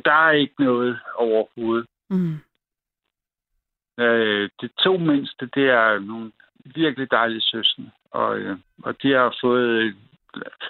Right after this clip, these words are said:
Speaker 1: skabt sig selv en, en dejlig familie. Altså, i dag, der er de jo langt over fyrre. Altså, det er jo voksne mennesker og store børn. Øh,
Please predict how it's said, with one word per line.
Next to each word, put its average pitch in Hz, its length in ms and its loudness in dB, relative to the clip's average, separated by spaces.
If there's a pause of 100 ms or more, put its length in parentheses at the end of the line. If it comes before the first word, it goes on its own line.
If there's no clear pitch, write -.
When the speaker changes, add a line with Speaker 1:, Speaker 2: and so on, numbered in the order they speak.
(180)
Speaker 1:
skabt - 360 -2 (180)
sig 170 140 0
selv 180 280 -2
en, 147 260 -6
en 123 180 -2
dejlig 143 360 2
familie. 139 420 -2
Altså, 85 180 -4
i 90 120 -8
dag, 110 240 -6
der 104 80 2
er 98 40 0
de 95 120 -8
jo 90 100 -10
langt - 280 -8
over 104 200 0 (140)
fyrre. 120 280 0 (160)
Altså, 82 160 -8 (100)
det - 40 -18
er - 80 -8
jo 98 80 -2
voksne 113 360 0
mennesker 113 380 0
og 104 240 0
store 131 300 0
børn. 120 320 0 (920)
Øh, 110 340 -4